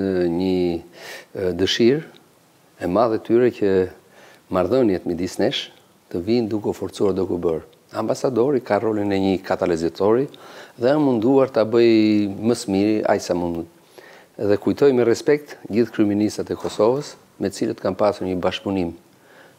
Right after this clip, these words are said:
thelbësor, të sinqertë dhe të vazhdueshëm.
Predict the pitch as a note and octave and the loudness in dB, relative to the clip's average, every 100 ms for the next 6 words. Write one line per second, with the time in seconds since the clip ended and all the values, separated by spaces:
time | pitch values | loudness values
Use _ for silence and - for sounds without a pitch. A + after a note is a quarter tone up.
0 | _ - A#2+ A#2+ - A#2 A#2+ B2 - _ | _ -2 -2 -2 0 2 2 -2 -14 _
1 | _ _ - - _ - A2+ - A2+ - | _ _ -20 -20 _ -4 -2 -2 -4 0
2 | A#2+ B2+ - - _ - G#2 F#2 F#2 E2+ | 2 0 -4 -16 _ -10 -8 -2 -2 -2
3 | D#2 - D2 | -6 -10 -14